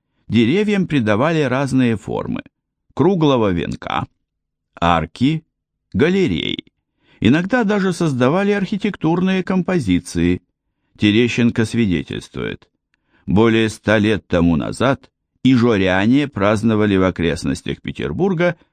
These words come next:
Ивановский огонь с особым отличием от других. По Рижской дороге, в десяти верстах от Петербурга, находилась липа,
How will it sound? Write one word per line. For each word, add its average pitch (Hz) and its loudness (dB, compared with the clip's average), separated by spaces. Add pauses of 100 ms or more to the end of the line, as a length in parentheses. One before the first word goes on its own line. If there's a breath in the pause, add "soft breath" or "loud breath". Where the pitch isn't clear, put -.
(140)
Ивановский 165 0
огонь 135 0 (100)
с - -6
особым 170 0
отличием 147 0
от 127 2
других. 127 -2 (640)
По 131 4
Рижской 131 0
дороге, 82 -2 (540)
в - -8
десяти 127 2
верстах 120 0
от 107 -2
Петербурга, 101 0 (520)
находилась 156 2
липа, 123 2